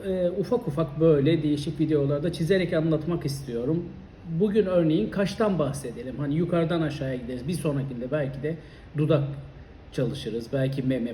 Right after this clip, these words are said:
popo, herhangi bir şey çalışabiliriz. Aslında siz isterseniz, e, merak ettiğiniz vücut bölgesi olursa oradan da başlayabiliriz. Yorumlara bunu bırakabilirsiniz. Şimdi kaş önemli bir şey.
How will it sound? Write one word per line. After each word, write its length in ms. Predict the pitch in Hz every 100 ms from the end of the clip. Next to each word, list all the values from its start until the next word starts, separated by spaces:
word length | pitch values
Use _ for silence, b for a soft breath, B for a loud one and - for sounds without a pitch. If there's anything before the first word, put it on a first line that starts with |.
| -
popo, 280 | 135 135 131 143
herhangi 360 | 180 190 190
bir 40 | 151
şey 140 | 190
çalışabiliriz. 560 | 202 190 220 214 170 160
Aslında 520 | 156 185 180 175 B B B B -
siz 320 | - - 220
isterseniz, 960 | 208 - 220 240 233 196 165 240 - - - - -
e, 80 | 160
merak 400 | 131 139 208 208
ettiğiniz 680 | 202 - 190 165 156 139 - -
vücut 360 | 139 139 - 175
bölgesi 440 | 165 139 139 151
olursa 460 | 143 190 247 - 247
oradan 500 | 214 202 202 214 196
da 80 |
başlayabiliriz. 640 | 190 175 208 202 185 147 139
Yorumlara 500 | 160 170 135 135 135
bunu 200 | 170 185
bırakabilirsiniz. 840 | 160 160 151 156 139 139 - - - B B B B B
Şimdi 480 | - 285 277 196 170
kaş 460 | - 240 240 - - - 214
önemli 460 | 220 233 233 202
bir 40 | 151
şey. 280 | - 131